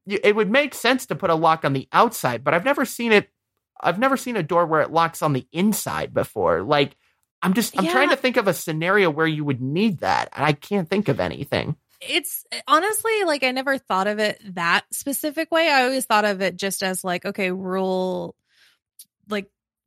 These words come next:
Speaker 2: rural Midwestern town where the, the outhouse or the laundry shed
Speaker 1: Mm-hmm.
Speaker 2: is, they just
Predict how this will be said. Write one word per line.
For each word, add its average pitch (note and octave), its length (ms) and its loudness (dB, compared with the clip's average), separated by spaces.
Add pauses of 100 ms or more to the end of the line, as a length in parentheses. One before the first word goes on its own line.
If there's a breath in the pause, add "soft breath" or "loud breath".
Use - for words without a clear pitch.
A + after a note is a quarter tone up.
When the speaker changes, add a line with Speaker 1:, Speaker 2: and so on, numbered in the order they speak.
(180)
Speaker 2:
rural C#4 320 0
Midwestern A3+ 640 -2
town G3 480 0
where F#3 240 -2
the, F3 560 -6 (100)
the F#3+ 240 -4
outhouse F#3 600 -4
or F3 160 -8
the E3+ 280 -10
laundry G3 440 -6
shed F3+ 420 -6 (220 loud breath)
Speaker 1:
Mm-hmm. C#3 300 0 (120)
Speaker 2:
is, G3 640 -4 (100)
they G3+ 220 -4
just - 400 -8